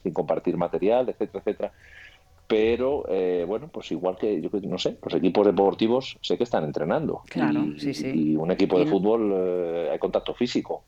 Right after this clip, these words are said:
Speaker 1: que en la actividad que nosotros hacemos, mm, no
Speaker 2: No,
Speaker 1: tiene, no
Speaker 2: no
Speaker 1: es,
Speaker 2: la
Speaker 1: no es
Speaker 2: hay.
Speaker 1: necesario que, que lo haya.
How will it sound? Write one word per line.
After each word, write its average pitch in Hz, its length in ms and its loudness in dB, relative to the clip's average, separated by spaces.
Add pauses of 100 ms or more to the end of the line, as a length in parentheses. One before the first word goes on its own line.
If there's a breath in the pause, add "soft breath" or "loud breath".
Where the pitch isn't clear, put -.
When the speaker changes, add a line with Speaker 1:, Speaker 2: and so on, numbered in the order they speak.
(140)
Speaker 1:
que 80 180 0
en 76 140 -4
la 78 60 0
actividad 82 500 2 (360 loud breath)
que - 80 0
nosotros 90 300 0
hacemos, 98 580 0
mm, 76 600 -4
no 80 80 2
Speaker 2:
No, 73 60 0
Speaker 1:
tiene, 85 200 4
no 85 120 2
Speaker 2:
no 87 60 6
Speaker 1:
es, - 100 2
Speaker 2:
la 82 160 0
Speaker 1:
no 90 100 4
es 95 80 0
Speaker 2:
hay. 92 40 0
Speaker 1:
necesario 107 480 2
que, 87 140 0 (140)
que 82 80 -2
lo 78 160 0
haya. 104 260 -2